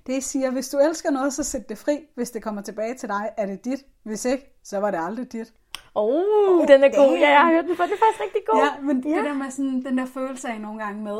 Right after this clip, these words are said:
Speaker 1: at være sådan, "Åh, man har bare lyst til det her andet menneske."
Speaker 2: Ja.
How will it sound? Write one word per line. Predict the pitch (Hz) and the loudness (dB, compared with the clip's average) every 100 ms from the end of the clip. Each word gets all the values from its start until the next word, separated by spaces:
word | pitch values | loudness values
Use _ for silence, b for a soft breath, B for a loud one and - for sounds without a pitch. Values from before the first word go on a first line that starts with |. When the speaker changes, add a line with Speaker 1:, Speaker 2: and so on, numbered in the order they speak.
| 220 | -8
Speaker 1:
at | |
være | 220 202 | -8 -10
sådan, | 196 220 208 202 _ _ _ _ - | -10 -12 -12 -16 _ _ _ _ -8
"Åh, | 269 262 254 240 226 | -4 -2 0 -2 -4
man | 247 254 | -4 -4
har | 269 | -4
bare | 247 262 269 | -4 -4 -6
lyst | 262 | -10
til | 269 | -10
det | 240 | -6
her | 247 226 | -4 -4
andet | 247 262 277 | -4 -4 -6
menneske." | 240 247 269 269 254 b b | -6 -8 -8 -14 -16 b b
Speaker 2:
Ja. | 254 240 | -12 -12